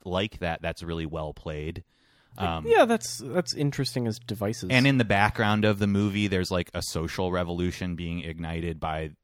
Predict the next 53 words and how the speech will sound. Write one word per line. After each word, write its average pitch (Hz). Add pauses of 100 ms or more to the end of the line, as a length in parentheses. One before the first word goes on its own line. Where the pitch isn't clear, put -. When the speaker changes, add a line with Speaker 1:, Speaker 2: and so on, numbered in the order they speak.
(140)
Speaker 1:
by 82
the 80
Joker, 82
and 82
this 85 (160)
huge 90
incident 82
on 78
live 76
T 78
V, 76
like, 73
really 76
sets -
it 78
all 73
off 73
in 107
a 113
way 139
Speaker 2:
Mm. -
Speaker 1:
that's, 131
like, 95 (540)
it 196
stretches -
credulity 92
a 78
little 78
bit. 92 (200)
Like, -
the 92
scale 92
of 82
these 82
protests 82
gets -
a 82
little 80
crazy, 76
and, 73
but, 107
like, 110 (600)
it 156
kinda 175
makes 143
sense, - (160)
and 110
the 110
reactionary 110
politics 85
of 82
it, 78
like, 76